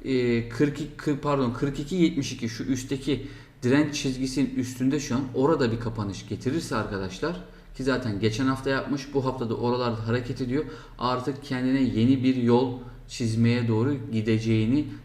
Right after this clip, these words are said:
de söyleyebiliriz. İlk hedef arkadaşlar bir önceki zirvesi kırk sekiz.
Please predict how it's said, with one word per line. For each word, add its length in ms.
de 300
söyleyebiliriz. 1080
İlk 220
hedef 280
arkadaşlar 500
bir 80
önceki 340
zirvesi 400
kırk 180
sekiz. 440